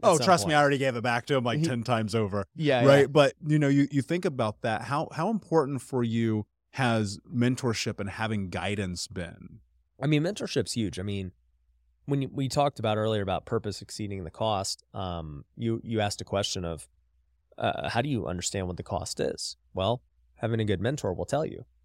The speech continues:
Speaker 2: Like, you and I could tell somebody what it takes to build a top-ranked podcast or write a best-selling book.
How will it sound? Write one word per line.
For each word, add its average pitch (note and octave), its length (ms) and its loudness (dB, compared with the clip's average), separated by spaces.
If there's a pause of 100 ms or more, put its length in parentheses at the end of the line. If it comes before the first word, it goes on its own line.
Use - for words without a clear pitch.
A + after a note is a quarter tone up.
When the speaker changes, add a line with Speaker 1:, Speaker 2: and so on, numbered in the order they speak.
(340)
Speaker 2:
Like, - 280 -4
you A2+ 200 0
and A#2+ 80 2
I A2+ 160 0
could A2 140 -8
tell G#2+ 180 -2
somebody D#2+ 400 -6
what F2 160 -2
it - 80 -8
takes A2+ 360 -4
to B1+ 200 -10 (480)
build G#2 220 2
a F#2 40 -4
top-ranked F2+ 540 -2
podcast - 640 -8 (460)
or F#2 120 0
write E2+ 200 -2
a D#2+ 40 -4
best-selling E2 520 -4
book. - 260 -12